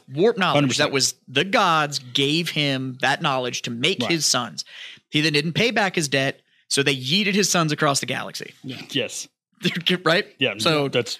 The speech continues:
Speaker 3: yeah.
Speaker 2: that's not retcon. That is in the story, and it's, it's literally in the
Speaker 3: It was
Speaker 2: Word
Speaker 3: a hard
Speaker 2: Bearers.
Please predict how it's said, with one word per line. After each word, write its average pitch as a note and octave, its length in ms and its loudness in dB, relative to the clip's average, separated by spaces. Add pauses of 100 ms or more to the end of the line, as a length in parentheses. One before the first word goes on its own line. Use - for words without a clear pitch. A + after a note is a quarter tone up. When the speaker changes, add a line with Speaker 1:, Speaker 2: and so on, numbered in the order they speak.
Speaker 3:
yeah. E3 180 2 (160)
Speaker 2:
that's E3 240 0
not G3 160 2
retcon. F3 440 0
That D3+ 100 0
is C3 180 -4 (160)
in F#3 160 -2
the F3 80 0
story, D3 500 0 (120)
and C3+ 180 0
it's, - 260 -4
it's D3 220 -4
literally D3 400 0
in C#3 300 -4
the C3+ 260 -2
Speaker 3:
It - 0 -
was B2 60 -16
Speaker 2:
Word C#3+ 120 2
Speaker 3:
a - 20 0
hard C3+ 100 2
Speaker 2:
Bearers. C#3 340 2